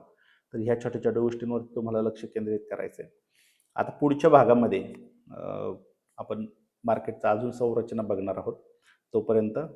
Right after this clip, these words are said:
भाग टू पर्यंत तुम्ही पहिल्या भागावरती काम करायला सुरुवात करा. जर तुम्ही already बिझनेसमध्ये असाल तर हा अभ्यास तुम्हाला आजपासून करायचा आहे की मार्केटमध्ये माझे कॉम्पिटिटर्स किती आहेत, माझे ग्राहक कसे आहेत,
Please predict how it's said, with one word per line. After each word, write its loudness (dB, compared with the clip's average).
भाग 0
टू -2
पर्यंत 0
तुम्ही -4
पहिल्या 0
भागावरती 0
काम -2
करायला -4
सुरुवात 0
करा. -10
जर -2
तुम्ही -4
already 6
बिझनेसमध्ये 2
असाल -2
तर -2
हा 8
अभ्यास 2
तुम्हाला 2
आजपासून 0
करायचा -6
आहे -6
की -10
मार्केटमध्ये -2
माझे -4
कॉम्पिटिटर्स -4
किती -6
आहेत, -4
माझे -4
ग्राहक -2
कसे -6
आहेत, -2